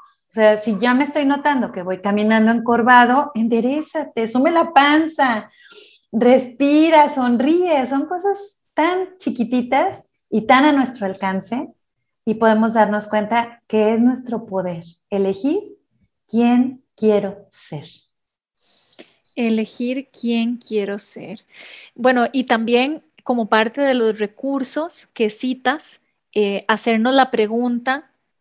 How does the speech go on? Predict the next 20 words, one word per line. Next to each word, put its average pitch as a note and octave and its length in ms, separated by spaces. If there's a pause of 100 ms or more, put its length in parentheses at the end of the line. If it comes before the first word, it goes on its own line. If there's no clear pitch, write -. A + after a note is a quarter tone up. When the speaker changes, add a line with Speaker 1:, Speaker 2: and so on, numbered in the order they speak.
Speaker 2:
¿cuál B3+ 220
es D4 80
la D4 160
lección B3+ 600
que B3 120
debo G#3 240
aprender? G3 680 (100)
Que, - 280
que, G#3 380 (880)
que C4+ 220
en C4+ 120
lugar C#4 480
de F4 140
convertirla C#4 1080
en A#3+ 180
esta A#3+ 260
pregunta B3 800
recriminatoria A3+ 1200
y G#3 100
que - 380